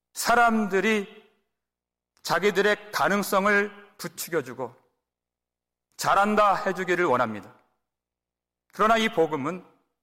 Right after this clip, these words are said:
오로지 하나님의 전능하신 능력에만 무게중심이 있는 것입니다.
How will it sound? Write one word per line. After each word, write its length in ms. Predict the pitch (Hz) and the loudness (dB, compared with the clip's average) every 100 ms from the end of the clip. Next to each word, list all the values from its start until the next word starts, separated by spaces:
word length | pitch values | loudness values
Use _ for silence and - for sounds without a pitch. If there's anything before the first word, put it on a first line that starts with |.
| _ _ - | _ _ -2
오로지 440 | 165 185 226 226 - _ _ _ _ _ | 0 0 -2 -4 -16 _ _ _ _ _
하나님의 720 | - 240 254 247 240 233 254 247 | -6 2 4 4 2 2 0 0
전능하신 960 | - 208 254 254 254 247 254 254 254 - - _ _ | 0 2 4 4 4 2 2 0 -2 -12 -20 _ _
능력에만 840 | 135 214 285 285 196 170 165 226 247 - - - _ _ _ _ _ | 0 4 4 4 4 2 2 0 -6 -14 -20 -20 _ _ _ _ _
무게중심이 640 | 160 196 247 202 190 196 | 2 4 4 2 0 0
있는 160 | 165 139 | 0 -2
것입니다. 400 | 117 - 104 - | -4 -6 -16 -20